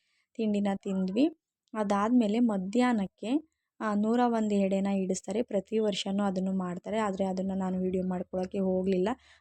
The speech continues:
ಅದನ್ನು ನೋಡೋಕ್ಕೆ ಆಗಲಿಲ್ಲ, ನಾನು ಮನೆಯಲ್ಲೇ ಇದ್ದೆ. ಮತ್ತು ಎರಡೂವರೆ ಅಷ್ಟರಲ್ಲಿ ಮಳೆ ಕೂಡ, ತುಂಬನೇ ಮಳೆ ಬಂದುಬಿಡ್ತು. ಆ, ಮೂರು ಗಂಟೆ, ಮೂರುವರೆ ಅಷ್ಟರಲ್ಲಿ ಸಿಡಿ ಆಡೋಕ್ಕೆ ಹೊರಡ್ತಾ ಇದ್ರು.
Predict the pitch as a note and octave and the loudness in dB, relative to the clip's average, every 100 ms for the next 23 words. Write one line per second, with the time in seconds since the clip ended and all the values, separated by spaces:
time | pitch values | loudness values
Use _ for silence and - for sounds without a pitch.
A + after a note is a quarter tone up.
0 | - G#3+ G3+ F#3+ F#3 F#3+ - G3 F3+ F3+ | -4 0 2 2 2 0 -2 -4 -2 -2
1 | F3+ F3+ F3+ F3 G3 A3+ F#3 F3+ F3+ F3+ | -2 -2 -4 -4 -2 -2 -2 -2 -2 -2
2 | F3+ F3 G3 C#4+ - _ _ - B3 B3 | -2 -2 -2 -4 -6 _ _ -4 -2 -2
3 | - C#4 C4+ G#3+ G3 G#3+ B3+ A#3 A3+ A3+ | 2 6 8 8 8 8 8 8 6 4
4 | G#3+ G3+ - G3+ A3+ A3+ G#3 F#3+ F#3+ A3 | 4 2 0 0 2 2 2 4 4 4
5 | G#3+ G3+ G3+ - G3 G#3 G#3 G3+ G3+ G3+ | 2 2 0 -2 -2 0 0 0 0 -2
6 | G3 F#3+ F#3+ F#3+ F#3 F#3+ F#3+ F#3 F#3 F3+ | -2 -2 -4 -4 -2 -2 -2 -2 -2 -2
7 | - G3 C#4 - - - - G#3+ G3+ G3 | -2 0 0 -2 -12 -20 -8 -2 0 2
8 | G3+ A#3 A3+ A3 G#3+ A#3 C#4+ A#3+ G#3 G#3 | 2 2 2 0 0 0 -2 0 -2 0
9 | G#3 G3 G3 G#3 G3 G3 G#3+ C#4+ - _ | 0 2 2 2 0 -4 -2 -2 -6 _
10 | - - A3 A3 G#3 G3+ G3 - G#3 F#3+ | -6 -2 2 2 2 0 -2 -2 0 0
11 | F#3 F#3+ G3 F#3+ F3+ F#3 A#3+ E4 | -2 -4 -4 -2 -2 -2 -2 -2